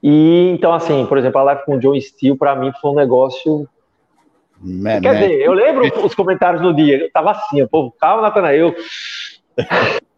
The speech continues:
Speaker 2: Mexe.
Speaker 1: Ávido pra dar um abraço naquele velhinho, dar um beijo
Speaker 2: Mexe.
Speaker 1: na testa dele.
Speaker 2: Mexe, mexe, mexe. Ali tem,
Speaker 1: É.
Speaker 2: mexe,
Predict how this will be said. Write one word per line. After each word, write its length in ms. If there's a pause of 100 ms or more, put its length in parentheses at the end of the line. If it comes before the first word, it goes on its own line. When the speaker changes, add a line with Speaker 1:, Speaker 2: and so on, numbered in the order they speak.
(1040)
Speaker 2:
Mexe. 260
Speaker 1:
Ávido 260 (100)
pra 140
dar 60
um 40
abraço 320
naquele 280
velhinho, 600 (220)
dar 140
um 140
beijo 180
Speaker 2:
Mexe. 100
Speaker 1:
na 100
testa 220 (140)
dele. 280 (880)
Speaker 2:
Mexe, 460
mexe, 240 (240)
mexe. 320
Ali 180
tem, 200
Speaker 1:
É. 20 (100)
Speaker 2:
mexe, 440